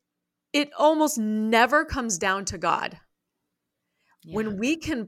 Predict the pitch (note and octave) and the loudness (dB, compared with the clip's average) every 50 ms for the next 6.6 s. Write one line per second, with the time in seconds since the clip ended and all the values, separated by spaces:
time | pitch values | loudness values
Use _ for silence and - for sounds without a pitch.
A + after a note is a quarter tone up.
0 | - - - - - - B3+ C4 C#4+ D#4 F4+ F#4 E4+ E4 D4+ C4+ B3 - _ - | -10 -16 -20 -10 0 4 6 6 6 6 4 2 4 4 4 4 2 -2 _ -2
1 | F#3 F3+ G#3+ A3 A3+ A#3 A#3+ B3+ C4 C#4 C#4+ D4 D4+ D4 B3+ A3 A3+ B3 - - | 2 4 6 6 8 6 6 6 6 4 4 4 2 -2 -4 -4 -6 -2 -2 0
2 | - - - - - - - A3 A#3 A#3+ A#3 - A#3 A3 G#3 G3+ F#3+ - - - | 0 0 0 -2 -2 0 2 2 4 2 2 0 -2 -2 -2 0 0 2 2 2
3 | - F#3+ G3 F#3+ - B3+ C4 C#4+ C#4+ - - - - - - - - _ _ - | 0 0 -4 -4 -6 -6 -4 -2 0 0 -2 -2 -6 -14 -20 -20 -20 _ _ -8
4 | G#3+ A#3 A3+ - - B3 B3 C4+ - - C#4+ C4+ C4+ - A#3+ A#3 - - G#3+ G3+ | -8 -8 -8 -8 -8 -6 -6 -4 -4 -4 -4 -4 -4 -4 -4 -4 -4 -6 -6 -4
5 | F#3+ G3+ G3+ G#3+ A3+ A3+ A3+ A3 - - G#3 F#3+ F3+ F3+ F3+ F3 F3 F3 E3+ E3 | -2 -2 -2 -2 -4 -6 -8 -6 -6 -4 -4 -4 -4 -6 -6 -8 -10 -10 -8 -6
6 | F3 E3+ E3+ E3 D#3+ D#3+ D#3+ D#3 E3+ D#3+ D#3 D#3+ | -6 -6 -4 -6 -6 -8 -8 -8 -10 -12 -14 -16